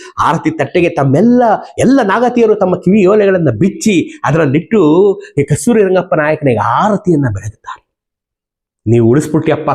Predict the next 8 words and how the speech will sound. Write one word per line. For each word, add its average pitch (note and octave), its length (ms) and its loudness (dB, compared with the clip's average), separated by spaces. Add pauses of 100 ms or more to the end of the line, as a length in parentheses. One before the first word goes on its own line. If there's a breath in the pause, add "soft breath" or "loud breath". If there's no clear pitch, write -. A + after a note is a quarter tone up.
ತಂದೆ, C#3+ 320 2 (560 loud breath)
ನಮ್ಮ G#2+ 260 2
ತಂದೆ D3 240 0
ಸಮಾನ C3+ 380 0
ನೀವು A2 220 0
ಕಸ್ತೂರಿ A#2 300 -4
ರಂಗಪ್ಪ A2+ 280 0
ನಾಯಕರೇ, G2+ 680 -4